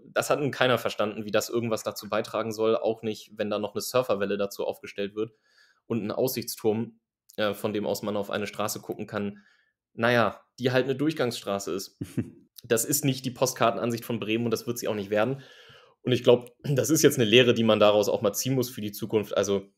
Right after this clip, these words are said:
Speaker 1: die Innenstadtbelebung vollzieht sich an den, äh, Vorzeigestellen der Innenstadt und die Martini-Straße wird ihre Funktion als Durchgangsstraße behalten. Eine so eine Durchgangspassage braucht man. Die Frage ist dann jetzt auch geklärt.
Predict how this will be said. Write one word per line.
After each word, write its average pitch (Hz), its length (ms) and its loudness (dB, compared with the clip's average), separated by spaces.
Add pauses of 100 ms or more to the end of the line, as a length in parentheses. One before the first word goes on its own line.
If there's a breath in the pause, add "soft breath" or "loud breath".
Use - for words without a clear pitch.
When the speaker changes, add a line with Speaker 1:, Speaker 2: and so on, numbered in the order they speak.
(280)
Speaker 1:
die 110 80 -4
Innenstadtbelebung 110 920 0 (280 loud breath)
vollzieht - 480 0
sich 107 240 -2
an 107 140 0
den, 98 380 -2 (400 soft breath)
äh, 98 120 4
Vorzeigestellen 120 1040 4
der 104 140 2
Innenstadt 107 560 -2 (460 soft breath)
und 101 420 0
die 104 40 -4
Martini-Straße 104 840 0
wird 110 220 -2
ihre 107 200 -2
Funktion 107 520 -4
als - 180 -4
Durchgangsstraße 95 960 -6 (100)
behalten. 165 520 2 (240)
Eine 110 240 4
so 107 100 -4
eine 104 100 -2
Durchgangspassage 101 760 -6
braucht 123 280 4
man. 120 300 -2 (340 soft breath)
Die 101 60 -8
Frage 98 300 0
ist 98 100 -6
dann 101 100 -2
jetzt 95 160 -4
auch - 120 -10
geklärt. 107 520 0